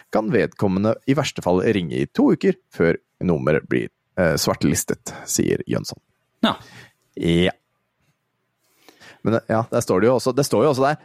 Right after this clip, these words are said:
Speaker 1: "rasende ektefeller". Ikke sant? "Rasende ektefeller" står det der, så det er sikkert, ja, ja, ja. Jeg tror vi har nøstet opp den her, altså. Det er faren, og så har han måttet bare spinne den der, eh, vi-, eh, langt av gårde.
Speaker 2: Nei, sant, nå har jeg funnet en artikkel fra femte april i år to tusen her.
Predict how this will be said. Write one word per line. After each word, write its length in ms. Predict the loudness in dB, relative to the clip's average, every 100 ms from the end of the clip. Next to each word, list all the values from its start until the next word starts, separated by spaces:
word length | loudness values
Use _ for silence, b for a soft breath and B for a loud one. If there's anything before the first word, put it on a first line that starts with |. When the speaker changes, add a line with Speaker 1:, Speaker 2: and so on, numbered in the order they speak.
| 0
Speaker 1:
"rasende 300 | 0 0 -2 -4
ektefeller". 380 | -2 0 0 -2 _ _
Ikke 220 | -2 0
sant? 140 | -2 0
"Rasende 460 | 2 2 -2 -4
ektefeller" 280 | -4 -2 -2
står 160 | 0 2
det 60 | 2
der, 80 |
så 80 | 2
det 60 | 0
er 80 | -2
sikkert, 240 | -4 -2
ja, 140 | 0 0
ja, 160 | 0 0 0
ja. 140 | 0 0 0 2 2
Jeg 80 | 0
tror 200 | -2 2
vi 60 | 2
har 40 |
nøstet 260 | 0 -2 -4
opp 120 | -2
den 100 | 0
her, 140 | 2 0
altså. 100 | 0
Det 60 |
er 100 | -2
faren, 300 | 0 0 0 -4
og 80 |
så 140 | -2 2
har 80 | 2
han 160 | 0
måttet 300 | 0 -2 -2 0
bare 160 | 0
spinne 400 | 0 0 2 2
den 140 | 0 0
der, 320 | 2 2 0
eh, 400 | 0 0 2 2 0
vi-, 100 | 0 -2 -4 -10 _
eh, 280 | -4 0 0 2
langt 260 | 0 0
av 120 | -2
gårde. 100 | -2 -4 _ b b
Speaker 2:
Nei, 100 | -4
sant, 220 | -2 -2
nå 80 | 0
har 100 | 0
jeg 80 | 0
funnet 200 | 2 2
en 140 | 2 2
artikkel 360 | 0 -2 -2 0
fra 120 | -2
femte 480 | -2 0 0 0 -2
april 460 | -2 0 2 2 2
i 60 | 2
år 300 | 2 0 0
to 220 | -4 -4
tusen 560 | -4 -2 -4 -4 0 0
her. 100 | 0